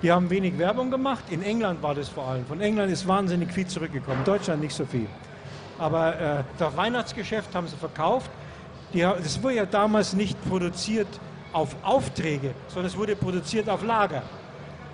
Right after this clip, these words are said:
Da haben die Engländer gesagt, wir verkaufen hundertzwanzigtausend Stück. Dann haben wir den hundertzwanzigtausend Stück geliefert im Dezember. Die haben die alle ausgeliefert.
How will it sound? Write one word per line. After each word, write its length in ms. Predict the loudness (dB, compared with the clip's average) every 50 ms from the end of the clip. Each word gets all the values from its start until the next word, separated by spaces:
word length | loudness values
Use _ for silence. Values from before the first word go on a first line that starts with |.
| -4 0
Da 80 | 2
haben 100 | 2 2
die 100 | 2 2
Engländer 400 | 2 2 2 2 2 2 2 2
gesagt, 380 | 2 2 2 2 2 0 2 2
wir 100 | 2 4
verkaufen 580 | 4 2 2 4 6 6 4 4 2 0 -2 -2 -4 -8 -10 -12 -12 -12 -12 -12 -14 -14 -14 -14 -14 -14 -14 -14 -14 -14 -14 -14 -14 2 4
hundertzwanzigtausend 960 | 6 6 6 6 4 4 2 2 2 2 -2 -2 2 4 4 4 4 2 0 0
Stück. 200 | 0 0 -2 0 2
Dann 80 | 2
haben 60 | 2 4
wir 60 | 4
den 120 | 4 4 4
hundertzwanzigtausend 800 | 4 2 2 2 2 2 2 2 2 2 4 4 4 2 0
Stück 220 | -2 -2 -2 -2 -2
geliefert 420 | -2 0 0 0 0 0 -2 -2
im 100 | -4 -2
Dezember. 520 | -2 -2 2 2 2 4 4 4 4 2 0 -4 -10 -14 -16 -16 -16 -18 -18 -18 -6 0
Die 80 | 4 4
haben 120 | 4 4
die 100 | 4 2
alle 180 | 2 2 4 4
ausgeliefert. 640 | 4 4 2 0 -2 -2 -2 -2 -4 -4 -4 -6